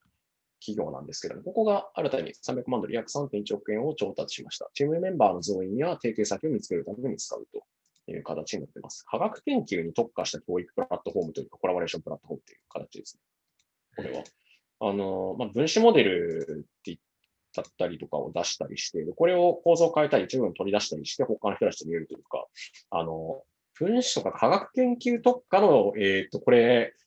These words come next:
伝わるかどうかわかんない。いや、多分伝わると思うんですけど、ニュートランスビズとかをそっち側にすごく特化させたみたいな感じですかね。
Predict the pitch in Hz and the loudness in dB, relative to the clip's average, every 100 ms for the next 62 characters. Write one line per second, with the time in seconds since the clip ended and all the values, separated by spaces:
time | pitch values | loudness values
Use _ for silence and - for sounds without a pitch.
0 | - - 185 120 104 104 98 87 98 - | -2 6 6 8 6 6 4 4 0 -2
1 | - 107 151 107 - - - 107 - 104 | -8 0 2 2 4 4 4 2 0 2
2 | 156 175 170 165 143 101 92 82 - - | 8 8 6 2 4 4 4 2 2 0
3 | 104 - 110 107 104 104 113 - - - | 0 0 2 4 4 4 2 4 -2 -4
4 | - - 80 76 71 - _ _ - 85 | -12 -12 -10 -8 -8 -10 _ _ -6 -6
5 | 95 82 - - | -6 -8 -10 -12